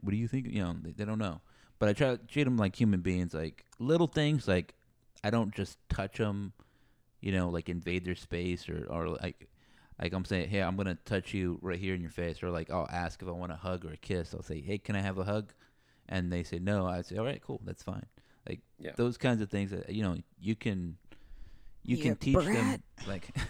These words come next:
Speaker 1: <laughs>
Speaker 2: <laughs>
Speaker 1: little asshole kid. Uh, like, you can te-, you can teach 'em that kind of stuff, you know, by showing 'em, like you said. I, I think that's definitely, I, you know, one thing when, when we had our first kid, I felt myself becoming more polite 'cause I had to model that behavior.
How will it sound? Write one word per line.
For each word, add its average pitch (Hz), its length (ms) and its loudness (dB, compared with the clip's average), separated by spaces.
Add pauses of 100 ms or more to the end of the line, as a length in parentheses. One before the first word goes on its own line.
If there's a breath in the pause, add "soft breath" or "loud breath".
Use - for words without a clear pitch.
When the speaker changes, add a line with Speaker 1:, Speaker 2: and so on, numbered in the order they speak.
(100)
Speaker 1:
<laughs> - 0 -
Speaker 2:
<laughs> 117 640 -2
Speaker 1:
little 113 200 -6
asshole - 400 -8
kid. 92 200 -6 (120)
Uh, 113 160 2 (160)
like, 135 220 2
you 175 120 12
can 190 140 6
te-, 208 120 4
you 147 200 0
can 143 80 -6
teach 220 240 -2
'em 160 80 2
that 107 160 2
kind 98 140 2
of 90 60 0
stuff, 90 400 0 (140)
you 107 80 0
know, 101 80 0
by 98 180 0
showing 107 300 -2
'em, 95 60 -2
like 92 120 -2
you 90 80 -6
said. 87 300 -2
I, 85 240 -4
I 90 40 -2
think 95 340 -2
that's 87 120 -2
definitely, 92 420 0 (540 soft breath)
I, 95 320 -6 (140)
you 98 100 -2
know, 92 120 4
one 104 180 8
thing 98 180 4
when, 92 140 2 (140)
when 92 120 -4
we 90 320 -4
had 95 140 -2
our 85 60 -4
first - 320 -2
kid, 90 280 -2
I 73 60 -8
felt 92 220 -2
myself 92 320 -2
becoming 98 400 0
more 92 160 4
polite 90 500 -2
'cause - 120 -12
I 90 80 -8
had 101 120 -4
to 92 60 -2
model 90 460 -2
that 101 180 0
behavior. 104 560 0